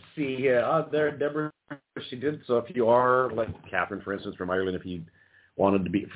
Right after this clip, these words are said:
do a friend request, you could just click on Deborah Lee right there, who just typed in something. Way easier than trying to search.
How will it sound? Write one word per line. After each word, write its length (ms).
do 120
a 60
friend 180
request, 320
you 60
could 100
just 160
click 180
on 200
Deborah 240
Lee 100
right 180
there, 120
who 60
just 240
typed 220
in 160
something. 420
Way 300
easier 420
than 140
trying 220
to 80
search. 260